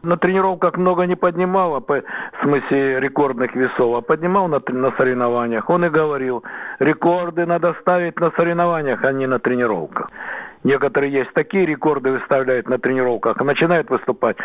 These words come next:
поднять ничего не может, понимаете. А он нет, у него обратная была мыслительная способность. Тренировка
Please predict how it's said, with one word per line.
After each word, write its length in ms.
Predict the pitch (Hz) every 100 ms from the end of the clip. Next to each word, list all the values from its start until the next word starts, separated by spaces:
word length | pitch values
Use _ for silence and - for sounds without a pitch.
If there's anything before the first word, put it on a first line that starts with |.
| - - - _ _ -
поднять 400 | 139 143 139 131
ничего 280 | 123 131
не 120 | 131 123
может, 380 | 117 107 104 -
понимаете. 640 | 117 123 123 107 98 131
А 80 | 180
он 260 | 285 220
нет, 220 | 175 165 107 - -
у 100 | 160
него 260 | 185 175 - - - -
обратная 560 | - 156 156 156 147 143
была 420 | 139 143 135 117 _ _ _ _ -
мыслительная 640 | 139 131 143 139 135 131 120
способность. 640 | - 120 131 113 113 104 - - - - _ -
Тренировка 840 | 135 147 170 208 202 180 165 139